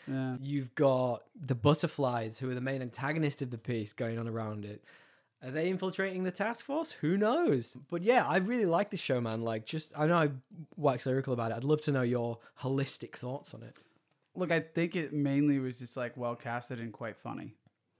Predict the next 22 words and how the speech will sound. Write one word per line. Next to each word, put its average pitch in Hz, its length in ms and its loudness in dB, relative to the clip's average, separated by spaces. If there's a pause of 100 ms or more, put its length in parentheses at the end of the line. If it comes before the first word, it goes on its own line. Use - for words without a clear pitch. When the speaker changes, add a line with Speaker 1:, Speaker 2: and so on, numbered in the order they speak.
(120)
Speaker 2:
Okay. 120 320 0
Speaker 1:
Like, 156 300 4
I, 160 260 -2
you 170 220 2
talked 190 260 6
about 175 160 0
a 151 60 2
couple 143 220 -4
plot 135 280 0
points, 127 220 -6
but, 123 80 -8
like, 123 160 -6
really, 135 640 -2 (640)
there 156 100 -2
wasn't 151 340 2
that 131 300 -2
much 131 240 -8
going 120 260 -6
on 117 220 -4
with - 100 -10
the - 80 -20
plot. - 400 -4